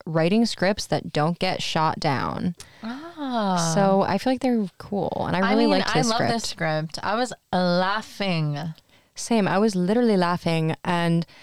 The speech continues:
Speaker 1: we also did talk about how we felt like the direction was really good.
Speaker 2: Yeah.
Speaker 1: So this movie was directed by Lev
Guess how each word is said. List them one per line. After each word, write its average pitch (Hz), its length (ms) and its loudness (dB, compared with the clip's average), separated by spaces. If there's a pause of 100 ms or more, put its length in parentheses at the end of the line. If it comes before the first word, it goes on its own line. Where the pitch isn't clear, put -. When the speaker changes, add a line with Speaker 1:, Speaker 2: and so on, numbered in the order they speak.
(160)
Speaker 1:
we 196 140 4
also 220 340 2
did 180 380 0
talk 175 240 0
about 170 160 0
how 175 80 2
we 165 80 2
felt 160 160 -2
like - 120 -2
the - 80 0
direction 175 460 0
was 165 140 0
really 160 160 4
good. 151 360 2 (140)
Speaker 2:
Yeah. 208 120 0
Speaker 1:
So 160 340 4
this - 220 -2
movie 202 160 2
was - 160 0
directed 175 420 -2
by 156 160 0
Lev 165 460 2